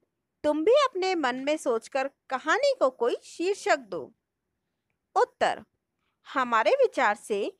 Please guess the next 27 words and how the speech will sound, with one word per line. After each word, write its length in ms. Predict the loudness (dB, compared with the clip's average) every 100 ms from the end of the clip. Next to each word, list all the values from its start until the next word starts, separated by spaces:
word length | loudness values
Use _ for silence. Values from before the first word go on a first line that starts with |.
| _ _ -2
इस 240 | -2 0
कहानी 460 | -2 -2 -2 -2 0
का 200 | 2 2
नाम 360 | 2 -2 -2 -8 _ _ _ -4
एक 320 | 0 2 0
दिन 200 | -2 -4
की 160 | -4 -4
बादशाहत 720 | 0 0 0 -2 0 0 -4 _ _
इसलिए 400 | -12 -12 -10 -4
रखा 340 | -2 -2 0 0
गया 320 | 2 2 0 -4 _ _ _ -4
क्योंकि 400 | -4 -2 -6 -2
आरिफ 500 | 0 2 0 -4 -10 _ _ _
और 220 | 0 0
सलीम 500 | 0 -2 -2 0 -4
को 340 | -2 -2 -4 -8 _ _ _
सब 280 | -10 0 0 2
बड़ों 360 | 0 2 0
पर 240 | -2 -2 -2
हुक्म 500 | -4 -8 -6 -6 -4
चलाने 460 | -2 0 0 -2
का 160 | -2 -4
अधिकार 680 | -2 -6 -6 -6 -2 -2 -2
मिला 260 | -2 -2
था, 380 | -4 -8 -10 -12 _ _ _ _ _ _ -20
जिसके 440 | -10 -10 -4 -2 -2
कारण 520 | 0 -2 0 -2